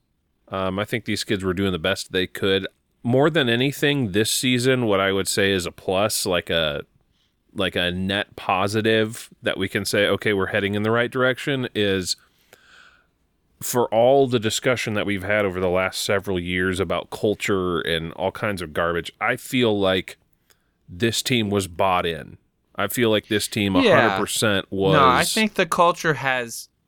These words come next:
Speaker 2: has flipped.
Speaker 1: Yeah.
Speaker 2: And they, hey, they won one more game than they did last year, right?
Speaker 1: So that is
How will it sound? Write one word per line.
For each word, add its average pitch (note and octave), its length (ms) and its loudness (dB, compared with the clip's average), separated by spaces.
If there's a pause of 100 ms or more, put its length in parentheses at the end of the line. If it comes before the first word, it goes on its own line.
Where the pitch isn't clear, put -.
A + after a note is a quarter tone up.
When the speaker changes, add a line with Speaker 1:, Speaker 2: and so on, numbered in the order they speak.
(200)
Speaker 2:
has C#3+ 360 0
flipped. A2 580 -2
Speaker 1:
Yeah. G2 280 0 (540)
Speaker 2:
And C3+ 180 2
they, C3+ 140 4
hey, C3+ 200 2
they A#2 140 2
won A2 280 2
one A#2 120 4
more A#2 200 2
game G#2+ 280 -2
than G#2 140 -2
they F2+ 100 0
did F#2 440 -2 (260)
last B2+ 320 -2
year, E2 160 -4
right? G#2 320 0 (1400)
Speaker 1:
So F#2+ 340 0
that G2+ 200 0
is D3 480 2